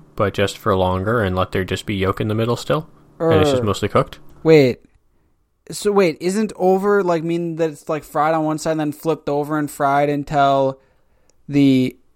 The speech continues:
Speaker 2: over descriptor?
Speaker 1: Um, I, I always, at least in my mind, or at least the way I was taught by my dad, it was, like, over easy means that you probably flipped it once.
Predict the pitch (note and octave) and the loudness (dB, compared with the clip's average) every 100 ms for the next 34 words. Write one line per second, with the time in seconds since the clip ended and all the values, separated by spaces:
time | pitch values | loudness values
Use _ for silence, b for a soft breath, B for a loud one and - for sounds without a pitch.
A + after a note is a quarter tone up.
0 | _ _ _ - C#3+ C#3+ D3+ C#3+ - E3 | _ _ _ -2 0 2 2 0 0 -2
1 | D#3+ F3 F3+ F3 _ _ _ _ _ B2+ | 0 0 0 -2 _ _ _ _ _ -2
2 | A#2 A#2 A#2 A2+ A2+ A2+ A2+ A2+ A2+ A2+ | 0 0 0 0 0 -2 -4 -4 -4 -4
3 | A2+ A#2+ B2+ C#3+ F3 - C3 E3+ E3+ C#3+ | -6 -6 -4 -4 -4 -4 -2 0 0 0
4 | C#3 C3 A2+ C3 C3+ - A#2+ F#2+ G#2 A2 | 0 -2 -4 -4 -4 -4 -4 -2 -2 -2
5 | A2 A#2 G#2 G2 - G2 F#2 F2+ - - | -4 -4 -4 -4 -4 -2 -2 -4 -4 0
6 | G2 G2+ F#2+ F2+ F#2 F#2 G2 C#3 - B | 0 0 0 -2 -2 -2 0 -2 -6 B
7 | B B B B B B - G#2+ G2+ G#2 | B B B B B B 2 4 4 2
8 | F2+ F2+ - b b b b - B2 C3+ | -2 -4 -12 b b b b -2 4 4
9 | B2 A#2 A2+ G#2 A2 A#2 A#2 - A2 G#2 | 4 0 -2 -4 0 0 0 -2 -4 -4
10 | - G2+ - G#2 G2+ - G#2 - - G2 | -4 -4 0 0 0 -2 -4 -4 -6 -4
11 | G2 - | -4 -4